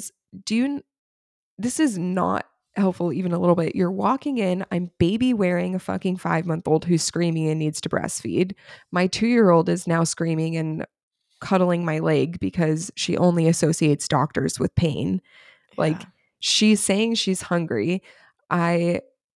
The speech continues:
Speaker 1: don't wanna give her another shot. Like,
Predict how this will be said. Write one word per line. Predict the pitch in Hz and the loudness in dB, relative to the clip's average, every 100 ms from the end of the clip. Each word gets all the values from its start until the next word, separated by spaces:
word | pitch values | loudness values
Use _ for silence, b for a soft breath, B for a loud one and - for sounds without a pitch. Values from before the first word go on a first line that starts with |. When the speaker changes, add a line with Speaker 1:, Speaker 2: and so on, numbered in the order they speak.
| 175 | 0
Speaker 1:
don't | 180 - | 0 2
wanna | 190 180 | 2 2
give | 175 180 | 2 2
her | 165 | 0
another | 165 160 156 | 0 2 2
shot. | 165 - 175 151 156 - b b b b _ _ _ _ | 0 0 0 2 0 -2 b b b b _ _ _ _
Like, | 165 147 - | -6 -6 -8